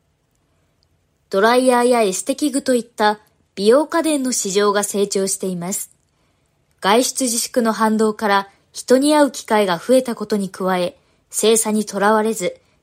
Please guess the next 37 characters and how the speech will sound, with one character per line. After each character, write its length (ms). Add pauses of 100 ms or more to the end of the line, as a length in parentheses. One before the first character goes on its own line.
自 160
分 200
の 80
容 220
姿 260
に 100
意 40
識 260
を 120
向 100
け 140
る 80
人 180
が 160
多 100
く 140
な 120
っ 40
て 140
い 80
る 100
た 120
め 100
で 140
す。 200 (920)
メ 180
ー 60
カ 180
ー 20
各 180
社 180
は 280 (180)
洗 300
濯 260
機 100
な 140
ど 240